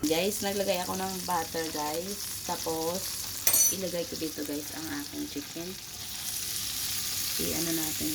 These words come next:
guys. Gimpang ano ko na niya siya, guys. Gimpang, tawag yun. Gimpang himay-himay. Gimpang ganyan-ganyan to, guys.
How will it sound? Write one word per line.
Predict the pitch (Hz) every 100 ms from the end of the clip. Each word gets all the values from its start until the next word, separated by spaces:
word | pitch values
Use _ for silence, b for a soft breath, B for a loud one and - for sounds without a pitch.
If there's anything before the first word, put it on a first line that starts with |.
| 151
guys. | 165 185 - 180
Gimpang | 175 175 180 180 180
ano | 170 165
ko | 170
na |
niya | 165 170
siya, | 165 165
guys. | 165 180 196 -
Gimpang, | 185 175 170 170 165 165 170 170 170 - - - - - - - - -
tawag | 147 151 151 -
yun. | - 107 147 - - - - - - - - - - - - - -
Gimpang | 185 180 180 185 180 180 180 - 180
himay-himay. | 180 190 185 180 180 180 180 208 254 - - - - - - 185
Gimpang | 185 - 175 180 180 175 175 170 175 - - - - - - - - - - -
ganyan-ganyan | 175 175 175 175 175 170 170 165
to, | 165 160
guys. | 170 185 208